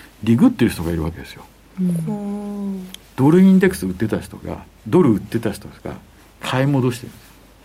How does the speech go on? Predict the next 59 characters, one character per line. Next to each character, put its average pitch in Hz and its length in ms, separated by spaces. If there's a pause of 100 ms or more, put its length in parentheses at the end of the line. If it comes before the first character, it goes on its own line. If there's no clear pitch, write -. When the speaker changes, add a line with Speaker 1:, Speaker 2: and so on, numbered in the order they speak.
(1040)
Speaker 1:
そ 160 60
り 180 60
ゃ 190 40
そ 214 120
う 170 60
で 110 60
す - 40
よ 85 60
ね。 82 220
ク - 100
リ 143 80
ス 147 80
マ 143 100
ス 139 100
前 127 160
だ - 80
も - 60
ん。 - 80 (240)
Speaker 2:
う 214 60
ん。 170 600
そ 220 160
う 180 40
で 156 100
す 160 100
ね。 233 120
時 170 140
期 - 80
的 180 200
に 170 120
は 156 60
休 156 280
み 165 80
に 143 80
入 147 200
り 147 60
ま 143 160
す 135 120
し 139 160
ね。 165 260 (100)
Speaker 1:
で、 208 280 (540)
ヘ 131 120
ッ 123 100
ジ - 120
ャ 139 100
ー 135 40
が 135 320
ず 110 140
っ - 20
と 123 180
買 - 160
い - 20
っ 82 40
ぱ - 140
な 82 120
し - 100
で 80 60
す - 60
よ - 160
ね。 - 100